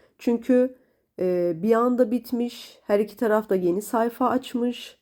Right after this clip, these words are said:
Ama karşı tarafın cesaretsizliği yüzünden. Yani aslında sizde hiçbir problem yokmuş da bu ilişkiyi sahiplenemediği için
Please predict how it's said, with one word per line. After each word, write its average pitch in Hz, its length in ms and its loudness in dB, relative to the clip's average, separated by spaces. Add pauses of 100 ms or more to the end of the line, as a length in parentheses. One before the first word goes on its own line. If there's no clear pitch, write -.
(640)
Ama 226 540 2 (360)
karşı 190 420 0
tarafın 220 500 0
cesaretsizliği 190 1160 0
yüzünden. 175 600 -4 (840)
Yani - 280 -8
aslında 190 360 -2
sizde 190 400 -2
hiçbir 196 380 -4
problem 185 560 -2
yokmuş 190 500 -6
da 170 200 -6 (720)
bu 208 120 0
ilişkiyi 202 880 -2 (640)
sahiplenemediği 196 1200 0
için 160 540 -8